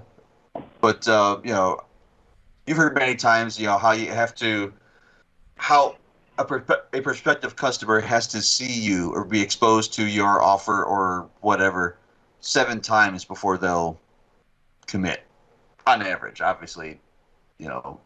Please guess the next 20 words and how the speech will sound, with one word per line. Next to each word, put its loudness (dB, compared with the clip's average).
if -14
you -4
had -2
some -10
new -8
whiz-bang -6
thing, -6
one -2
and -16
done. 2
Um, 2
and -6
so 4
I'm 4
just 0
trying 4
to -6
figure -2
out 2
how, 0